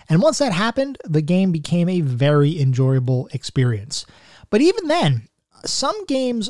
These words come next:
that were considered easy, so DuckTales, if you look at the critical reception, a lot of people said back then,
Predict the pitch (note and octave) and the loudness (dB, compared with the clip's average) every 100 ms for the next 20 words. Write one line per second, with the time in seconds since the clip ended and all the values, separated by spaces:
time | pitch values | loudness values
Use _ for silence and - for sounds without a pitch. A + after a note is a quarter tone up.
0 | - D3+ E3+ - F#3+ - E3 - G3 F3 | -6 -4 -2 0 -2 0 -2 0 2 2
1 | - _ A3+ B3+ C4+ D3+ G#2+ A2 - - | 0 _ -2 0 2 0 -4 -8 -10 -4
2 | G#3 F3+ - - C#4+ - D#3 A2+ G#2 - | -4 -4 -6 -4 -4 0 0 0 -6 -8
3 | E3+ F3+ B3 D#4+ C4 A#3 D#3+ - G#3 - | -2 0 0 -4 -6 -6 -6 -2 -2 0
4 | F3+ C#3+ E3+ C#3+ - G2 - _ _ - | 2 2 0 -2 -4 -8 -10 _ _ -8
5 | D3 F3 B3+ A3+ F#3 E3 E3+ D3+ C#3 - | -6 -2 -2 0 0 4 4 4 0 -2
6 | E3+ E3 C3+ C#3+ C3+ D3 C#3 B2+ | 0 2 2 -2 0 0 2 0